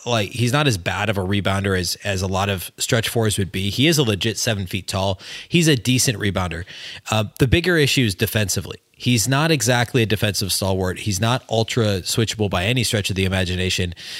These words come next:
And, um, I mean, could the Wolves trot out a lineup with Lauri Markkanen, D'Angelo Russell, and Anthony Edwards all in it, and Malik Beasley? I mean, say that they're,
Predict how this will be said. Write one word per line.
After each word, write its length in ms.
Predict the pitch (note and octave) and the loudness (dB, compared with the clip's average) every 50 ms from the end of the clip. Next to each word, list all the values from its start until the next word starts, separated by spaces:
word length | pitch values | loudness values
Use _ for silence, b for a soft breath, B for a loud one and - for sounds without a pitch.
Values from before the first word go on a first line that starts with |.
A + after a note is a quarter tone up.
| B B B B _ - | B B B B _ -6
And, 460 | - A#2 A#2 A#2 A2+ A2+ A2+ G#2+ G#2 - _ _ _ _ _ _ _ _ _ _ _ _ _ _ _ _ _ _ _ _ _ _ _ - _ - - | -4 -2 0 0 0 0 -2 -2 -6 -8 _ _ _ _ _ _ _ _ _ _ _ _ _ _ _ _ _ _ _ _ _ _ _ -20 _ -4 0
um, 260 | B2+ A#2+ A#2 A#2 - - - - - - - _ - | 0 2 0 0 -4 -6 -6 -6 -6 -6 -8 _ -4
I 80 | C3 | -2
mean, 280 | B2+ B2+ A#2+ A2+ A2+ - _ _ _ _ _ _ - - | 0 0 0 -2 -2 -6 _ _ _ _ _ _ -10 0
could 180 | - E3 E3 | 0 2 4
the 80 | E3+ D#3+ | 4 4
Wolves 240 | D3+ D#3+ C#3+ B2 - | 4 4 2 2 0
trot 240 | - D#3 C#3 C#3+ | 2 2 2 4
out 120 | D3 D3 C#3 | 2 2 2
a 40 | C3+ | 2
lineup 380 | B2 A#2+ C3 C3+ C#3 C3+ - | 2 4 4 4 2 2 2
with 160 | B2 G#2+ - | 0 -2 0
Lauri 160 | G#2+ A#2 B2 A#2+ | 2 2 4 4
Markkanen, 640 | A2+ A#2 A#2+ - - C3 B2 B2 B2 A#2+ A#2 A2+ - _ _ - | 4 2 2 2 0 0 2 2 0 0 -2 -4 -8 _ _ -6
D'Angelo 340 | - G2+ A#2 B2 A2+ A#2 G#2+ | -2 -2 0 0 0 0 2
Russell, 280 | A2 G#2+ - - A#2 | 2 2 2 2 0
and 80 | G2 F#2+ | 0 0
Anthony 320 | G#2+ A2 - G#2 G2 F#2+ | -2 -2 0 0 0 0
Edwards 280 | G2+ G2+ G#2+ G#2+ G2+ - | 0 0 0 0 -2 -2
all 240 | - - A2 G#2 F#2+ | -2 0 0 0 0
in 80 | G2+ | 0
it, 140 | G#2 A2+ - - | 0 -2 -2 -2
and 140 | - A2 A2 | -4 -6 -4
Malik 300 | G#2 G#2+ G#2+ G#2 - - | -4 -4 -4 -4 -4 -4
Beasley? 420 | - G#2 G2+ F#2 A#2+ B2 B2 A#2 | -4 -2 -2 0 0 0 0 0
I 40 | A2+ | 0
mean, 160 | G#2 G2+ G2 | -2 -2 -2
say 180 | F2+ - A2 G#2 | 0 -2 -2 -2
that 160 | F#2+ F#2+ - | -4 -6 -6
they're, 300 | G#2+ G#2+ G2+ F#2+ F2 - | -4 -4 -4 -4 -6 -10